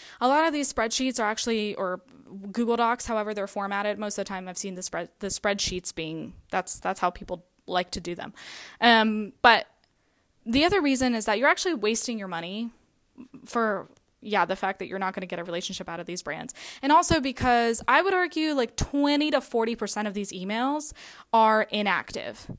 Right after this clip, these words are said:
meaning that the person who you think you're contacting no longer works at the brand.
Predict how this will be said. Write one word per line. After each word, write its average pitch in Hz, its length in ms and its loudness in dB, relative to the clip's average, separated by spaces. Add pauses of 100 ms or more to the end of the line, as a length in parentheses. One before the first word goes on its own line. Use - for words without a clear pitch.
meaning 262 360 6
that 220 320 2
the 240 60 -8
person 320 680 -2 (580)
who 240 720 0
you 220 140 -4
think - 180 -4
you're 294 100 0
contacting 214 800 -2
no 240 160 0
longer 277 260 2
works 202 260 -2
at 190 100 -8
the - 60 -12
brand. - 380 -12